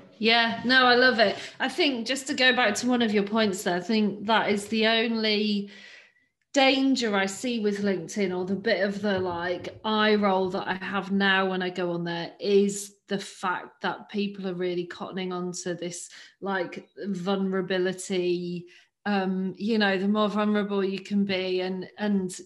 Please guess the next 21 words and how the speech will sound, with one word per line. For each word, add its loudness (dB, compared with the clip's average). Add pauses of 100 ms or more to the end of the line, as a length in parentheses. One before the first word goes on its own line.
you, 0
there's -2
all 0
those -2
memes, -2
aren't -2
there, -4
about, -6
like, -10
"Yeah, -8
that -8
never -2
happened." -12
You -2
know, 2
I, 0 (240)
I 2
was 2
like, 2
this, -2 (140)
this -2